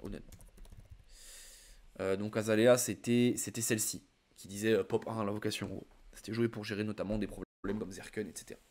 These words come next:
Ok, et eh ben écoutez, on continue dans la veine du support Stri-, Sky, Sky Striker, euh, très très mid, hein, très très très mid, euh, avec notamment, bah, euh, ces deux-là, là, qui étaient, qui étaient déjà pas terribles,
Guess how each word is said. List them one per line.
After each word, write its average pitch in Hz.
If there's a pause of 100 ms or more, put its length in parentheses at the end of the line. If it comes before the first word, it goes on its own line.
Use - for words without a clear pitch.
(1300)
Ok, 233
et 220
eh 135
ben 127
écoutez, 123
on 104
continue 139
dans 170
la 135
veine 131
du 110
support 117
Stri-, 110
Sky, 104
Sky -
Striker, 143
euh, 101
très -
très -
mid, 127
hein, 104 (240)
très -
très 139
très 107
mid, 110 (680)
euh, 95
avec 110
notamment, 101
bah, 104
euh, 80 (1200)
ces -
deux-là, 104
là, -
qui -
étaient, 101
qui -
étaient 104
déjà 107
pas 120
terribles, -